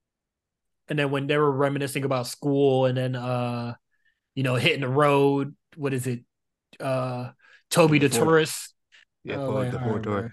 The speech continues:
Speaker 2: But then when he got into talking about, like, his parents and how his dad wasn't there, and then his mom, he, like, his mom loved me, loved you, and he's like, when he, when he said, "Do it for the Jude Meister,"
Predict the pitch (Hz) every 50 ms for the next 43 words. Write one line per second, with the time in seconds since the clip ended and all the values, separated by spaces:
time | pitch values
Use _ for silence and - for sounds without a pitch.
0 | - - - - - - - 120 135 143 165 165 170 165 160 156 143 131 143 147
1 | 113 135 135 - 143 135 147 143 131 131 127 120 120 113 110 110 107 95 110 113
2 | 104 104 98 - - 120 110 110 110 110 101 101 107 107 110 110 104 - 110 101
3 | 101 101 101 98 98 92 95 90 90 98 98 98 95 95 95 82 73 98 98 95
4 | 98 98 98 95 92 - _ - _ _ _ _ _ _ _ _ - 110 120 113
5 | 113 117 123 120 117 113 110 107 107 107 110 104 107 110 98 107 107 104 117 117
6 | 117 113 110 110 110 110 110 101 98 107 107 110 104 - 71 90 104 104 101 98
7 | 104 104 104 104 104 101 101 90 131 147 135 117 107 110 113 135 160 185 220 175
8 | 143 170 190 226 202 240 214 175 139 160 156 160 170 151 151 - 143 131 123 107
9 | 117 127 127 110 113 127 123 117 - - 123 123 120